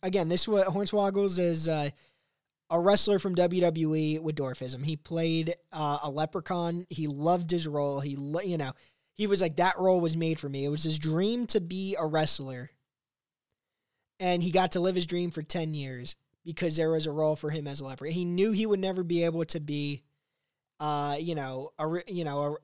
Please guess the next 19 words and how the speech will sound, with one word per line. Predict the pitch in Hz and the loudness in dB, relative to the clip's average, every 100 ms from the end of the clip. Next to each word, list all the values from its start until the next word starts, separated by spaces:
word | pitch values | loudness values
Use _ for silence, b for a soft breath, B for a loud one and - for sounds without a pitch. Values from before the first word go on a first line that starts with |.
| _ 156 | _ -6
a, | |
a, | 156 165 170 | -6 -6 -6
um, | 156 147 147 143 _ _ _ _ _ _ _ - - | -6 -6 -8 -12 _ _ _ _ _ _ _ -20 -8
he | 165 220 | 0 4
never | 247 214 | 6 6
thought | 208 180 | 4 2
he | 151 | 0
could | 156 | -2
be | 147 | -2
a | |
wrestler | 139 131 - 143 | -4 -2 -2 -2
because | 160 160 175 - B B | -4 -4 -4 -6 B B
he's | 196 180 | -6 -2
not | 190 175 165 | 0 0 0
a | |
tall | - 165 156 | 2 4 4
guy. | 147 139 143 | 0 -2 -4
He's | 143 | -4
not | 160 143 | -6 -8